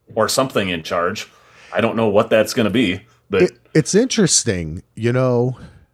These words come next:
Speaker 2: right away listening to Bub and Catfish talk about the show and having read the, them having read the book, and he, and how Bub was saying that he felt like this, like, Game of Thrones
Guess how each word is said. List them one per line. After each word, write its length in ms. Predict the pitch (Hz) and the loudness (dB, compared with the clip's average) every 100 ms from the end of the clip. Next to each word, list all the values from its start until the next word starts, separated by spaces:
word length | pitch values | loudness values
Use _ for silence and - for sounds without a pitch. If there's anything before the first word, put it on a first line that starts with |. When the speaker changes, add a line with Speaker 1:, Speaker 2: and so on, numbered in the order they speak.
| _ _ _ _ _ _ 98 | _ _ _ _ _ _ -8
Speaker 2:
right 380 | 110 127 175 | -2 0 0
away 320 | 185 135 135 131 | 0 0 0 0
listening 760 | 104 127 - 120 107 90 92 | 0 0 -2 0 -2 -2 -6
to 120 | - | -4
Bub 300 | 87 101 95 | -2 0 0
and 160 | 90 90 | -2 -4
Catfish 680 | - 107 101 - 92 85 - | -2 -2 -2 -4 -2 -2 0
talk 300 | - 92 - | 2 2 2
about 320 | 95 90 85 | 0 0 0
the 80 | 85 | -4
show 380 | - 123 101 80 | 0 0 2 0
and 140 | 76 | -2
having 540 | 80 98 85 78 76 - _ _ | 0 0 0 -4 -6 -10 _ _
read 360 | 76 98 92 | -2 0 0
the, 80 | 73 - | -4 -8
them 200 | 78 90 90 | -4 -2 2
having 240 | 101 82 | 0 0
read 240 | 80 92 | 0 0
the 80 | 82 | -2
book, 500 | 73 131 117 - - _ _ _ | 0 2 2 -4 -20 _ _ _
and 160 | - 87 | -4 -2
he, 120 | 87 - | -2 -2
and 260 | 85 80 82 | -4 -2 0
how 160 | 90 | 0
Bub 300 | 80 98 95 | 2 0 2
was 160 | 92 92 | 0 0
saying 320 | - 90 90 | 2 2 2
that 160 | 85 78 | -2 -2
he 100 | 82 | -4
felt 380 | - 98 85 - | 0 2 2 0
like 260 | 85 - | -4 -4
this, 320 | - 110 - | 0 2 2
like, 200 | 95 87 | 0 -2
Game 260 | - 95 87 | 0 -2 0
of 100 | 82 | -4
Thrones 1000 | - - 95 110 98 82 76 73 - - | -6 -4 2 2 2 -2 -6 -4 -4 -4